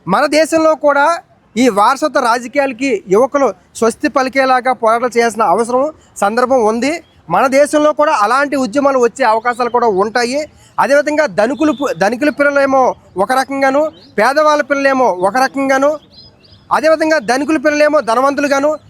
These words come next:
పేదవాళ్ళ పిల్లలేమో ఇంకా పేదవాళ్ళుగా కొనసాగించిపోవడం, అదేవిధంగా ఏదైతే ఈ యొక్క వారసత్వంగా వచ్చిన రాజకీయ నాయకులు ఉన్నారో వాళ్ళ, మళ్ళీ వాళ్ళ పిల్లల్నే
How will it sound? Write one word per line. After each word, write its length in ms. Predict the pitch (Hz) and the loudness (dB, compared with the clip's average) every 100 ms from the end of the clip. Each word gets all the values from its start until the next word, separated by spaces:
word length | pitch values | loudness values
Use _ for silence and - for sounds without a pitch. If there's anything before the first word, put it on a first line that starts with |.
| _ 226 | _ -2
పేదవాళ్ళ 400 | 262 320 320 311 | 0 2 0 0
పిల్లలేమో 400 | 302 294 302 302 | -2 0 0 0
ఇంకా 240 | 262 311 | -2 -4
పేదవాళ్ళుగా 540 | 285 262 277 285 277 | 0 0 2 0 0
కొనసాగించిపోవడం, 880 | 294 226 240 277 269 254 247 269 311 - _ - | -2 -2 -2 -2 -2 -4 -2 0 0 -4 _ -4
అదేవిధంగా 360 | 190 294 311 320 | 0 2 2 0
ఏదైతే 720 | 233 233 302 302 330 311 294 _ - | 2 2 2 2 2 2 -2 _ -4
ఈ 200 | 226 269 | 0 2
యొక్క 180 | 262 240 | 2 0
వారసత్వంగా 640 | 208 208 277 302 311 311 | 0 0 0 -2 -2 0
వచ్చిన 300 | 302 277 277 | 0 -2 -2
రాజకీయ 380 | 262 226 254 262 | 2 2 0 -2
నాయకులు 220 | 277 254 | 0 0
ఉన్నారో 360 | 262 247 269 339 _ _ 160 | -2 0 0 -2 _ _ -2
వాళ్ళ, 260 | 208 302 226 | 0 0 0
మళ్ళీ 220 | 285 339 | 0 0
వాళ్ళ 360 | 214 208 311 | 0 2 2
పిల్లల్నే 540 | 339 381 349 339 302 | 0 0 2 2 0